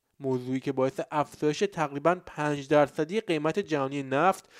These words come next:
در روز پنجشنبه و بررسی کاهش واردات روسیه توسط هند شده است. و اما فصل چیدن زیتون در کرانه باختری با درگیری بین شهرک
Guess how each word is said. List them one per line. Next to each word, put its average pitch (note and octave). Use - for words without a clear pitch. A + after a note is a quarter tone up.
در G#3
روز G#3+
پنجشنبه C3
و D#3
بررسی F3+
کاهش F3
واردات D#3
روسیه C3+
توسط G#3
هند D#3
شده A#2
است. -
و C#3
اما B2+
فصل B3+
چیدن E3+
زیتون C#3
در B2+
کرانه C3+
باختری C#3+
با C3+
درگیری C3+
بین E3
شهرک C3+